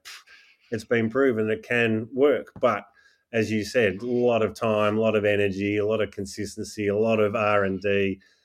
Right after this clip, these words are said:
et cetera, has been poured into ensuring that consistency is in play.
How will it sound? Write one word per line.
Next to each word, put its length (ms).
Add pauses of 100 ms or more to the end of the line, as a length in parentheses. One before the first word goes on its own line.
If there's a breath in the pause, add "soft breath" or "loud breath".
(180)
et 100
cetera, 600
has 160
been 260
poured 300
into 640 (380)
ensuring 720
that 240 (1080)
consistency 1000
is 180
in 160
play. 480